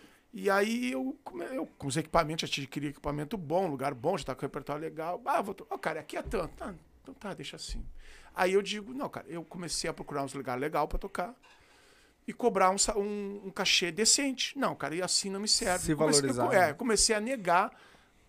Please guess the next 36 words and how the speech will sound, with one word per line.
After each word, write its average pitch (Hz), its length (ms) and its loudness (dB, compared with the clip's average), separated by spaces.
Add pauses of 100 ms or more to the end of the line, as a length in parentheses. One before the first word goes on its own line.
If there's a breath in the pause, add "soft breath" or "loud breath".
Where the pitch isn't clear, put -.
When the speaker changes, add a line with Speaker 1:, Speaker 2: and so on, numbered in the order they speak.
Speaker 1:
as, 160 280 0
as - 140 2
esmola. 160 640 6 (120)
Speaker 2:
Uhum. 117 380 -8
Speaker 1:
Comecei 160 500 4
a, 160 300 4
a - 20 2
não, 165 200 0 (220)
não 196 160 2
toco 190 320 4
mais 156 260 -2
o 151 60 -8
lugar 147 360 -4
que - 100 -10
o, 131 100 -8
o 139 100 -10
dono 135 300 -2
é 156 60 -4
trouxa, 160 520 -2
que 135 220 -8
te 135 220 -6
enche 135 180 -2
o - 20 -10
saco, - 300 -4
te - 140 -8
cobra, 147 260 0
te - 100 -6
incomoda, 139 460 -2
exige 135 300 -4
muito 156 260 -6
mais 139 300 -4
do - 80 -10
que - 100 -20
tu - 140 -12
quer. 170 340 2
Speaker 2:
Foda. 98 240 -10